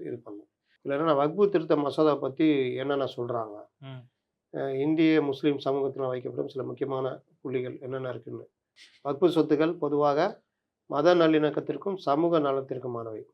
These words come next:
Speaker 2: ம்.
Speaker 1: இந்த அரசு திருத்தங்களால அதிக அதிகாரம் அரசுக்கு போயிடும்.
Speaker 2: ம்.
Speaker 1: வக்ஃபு சொத்துக்கள் தனியார் மயமாகும்.
Speaker 2: ம். எப்படி
Speaker 1: அது
Speaker 2: அரசோட கைக்குள்ள
Speaker 1: இல்ல,
Speaker 2: போனா
Speaker 1: அவங்க
Speaker 2: எப்படி
Speaker 1: இந்த
Speaker 2: தனியார்?
Speaker 1: மாதிரி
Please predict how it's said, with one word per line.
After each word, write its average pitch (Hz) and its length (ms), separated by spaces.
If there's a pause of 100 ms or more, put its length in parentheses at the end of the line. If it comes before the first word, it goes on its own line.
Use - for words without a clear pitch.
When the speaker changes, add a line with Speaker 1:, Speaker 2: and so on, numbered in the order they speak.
(180)
Speaker 2:
ம். 131 260 (500)
Speaker 1:
இந்த 139 260
அரசு 160 260
திருத்தங்களால 170 600 (140)
அதிக 165 440
அதிகாரம் 156 560
அரசுக்கு 147 440
போயிடும். 110 420 (240)
Speaker 2:
ம். 139 240 (400)
Speaker 1:
வக்ஃபு 156 300
சொத்துக்கள் 156 480
தனியார் 147 420
மயமாகும். 123 640 (260)
Speaker 2:
ம். 135 240 (840)
எப்படி 160 240
Speaker 1:
அது 143 120
Speaker 2:
அரசோட 165 420 (360)
கைக்குள்ள 143 180
Speaker 1:
இல்ல, 151 200
Speaker 2:
போனா 135 60
Speaker 1:
அவங்க 170 160
Speaker 2:
எப்படி 151 180
Speaker 1:
இந்த 147 120
Speaker 2:
தனியார்? 143 140
Speaker 1:
மாதிரி 190 160